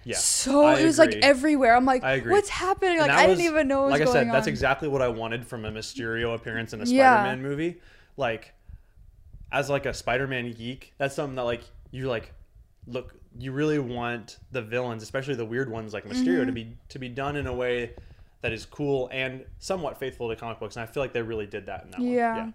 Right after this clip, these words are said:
Speaker 1: But as far as the other fight scenes and, like, maybe, like, the swinging scenes and stuff goes, something I noticed about, one of my negatives about Spider-Man Homecoming, and it's not, like, a huge negative,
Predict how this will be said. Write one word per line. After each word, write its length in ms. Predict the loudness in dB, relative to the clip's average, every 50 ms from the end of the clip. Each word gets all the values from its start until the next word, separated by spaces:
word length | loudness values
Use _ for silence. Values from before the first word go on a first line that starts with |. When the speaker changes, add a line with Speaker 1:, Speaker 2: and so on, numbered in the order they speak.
| -16 -20 -20 -20 -20 -20 -20 -20 -20 -20 -20 -18 -16 -8 -2
Speaker 1:
But 160 | 0 0 0 0
as 140 | 0 -4 -4
far 160 | -2 -2 -2
as 80 | -2 -2
the 120 | -2 -2
other 200 | 0 0 0 0
fight 300 | 0 0 -4 -4 -4 -6
scenes 260 | -10 -10 -10 -10 -10
and, 80 | -10 -10
like, 220 | -12 -12 -12 -10
maybe, 220 | -8 -6 -6 -6 -6
like, 180 | -6 -8 -10
the 80 | -12 -12
swinging 420 | -12 -12 -12 -10 -10 -10 -10 -10
scenes 240 | -12 -12 -10 -10 -10
and 80 | -12 -10
stuff 240 | -8 -6 -6 -6 -4
goes, 300 | -4 -4 -2 -4 -4 -8 -14 -20 _ _ _ _ _ _ _ _ _
something 340 | -6 -4 -4 -2 -2 -2 -2
I 100 | -2 -2
noticed 440 | -2 0 0 0 0 0 -2 -4 -6
about, 420 | -2 0 0 0 -2 -4 -8 -16 -20 -20 -20 -14
one 160 | -8 -4 -2 -2
of 80 | 0
my 120 | 0 0 0
negatives 360 | 0 0 0 0 0 -2 -2
about 180 | -2 -4 -4
Spider-Man 360 | -4 -4 -4 -4 -4 -4 -8 -8
Homecoming, 640 | -8 -10 -10 -10 -10 -12 -12 -10 -10 -10 -10 -12 -14 _ _ _ _ _ _ _ _ -20 -12 -10
and 100 | -10 -8
it's 140 | -8 -8
not, 280 | -8 -6 -6 -6 -6 -6
like, 140 | -8 -8 -8
a 60 | -10
huge 440 | -12 -12 -14 -12 -10 -10 -10 -10 -8
negative, 540 | -8 -8 -8 -8 -8 -8 -8 -10 -12 -16